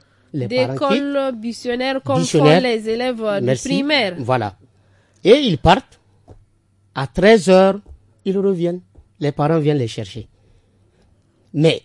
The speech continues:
Speaker 1: si les parents passaient, ne serait-ce que une fois par mois, ils vont se, se rendre compte du comportement de l'enfant. Chaque moment, je dis aux parents,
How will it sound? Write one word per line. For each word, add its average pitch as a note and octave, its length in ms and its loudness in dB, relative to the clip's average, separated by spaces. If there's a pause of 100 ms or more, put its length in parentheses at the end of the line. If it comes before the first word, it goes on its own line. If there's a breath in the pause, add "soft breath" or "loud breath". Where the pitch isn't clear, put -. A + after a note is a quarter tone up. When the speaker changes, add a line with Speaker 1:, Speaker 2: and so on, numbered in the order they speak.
Speaker 1:
si - 280 2
les G3 140 8
parents C#3+ 280 2
passaient, A#2+ 360 -4
ne A#2 100 -4
serait-ce D3 380 -4
que B2+ 120 -8 (460)
une G3+ 160 0
fois C3 200 -8
par A2+ 200 -8
mois, A2+ 240 -8 (1500)
ils A#2 80 -10
vont C#3+ 160 -8
se, - 160 -14 (340)
se - 200 -14
rendre C#3+ 300 -8
compte - 360 -14 (480)
du A#2 100 -8
comportement A#2 480 -10
de A#2 100 -10
l'enfant. G#2+ 360 -12 (1200)
Chaque - 320 -4
moment, D#3 180 2
je C3 100 0
dis B2+ 140 0
aux C3+ 120 -8
parents, A2+ 380 -8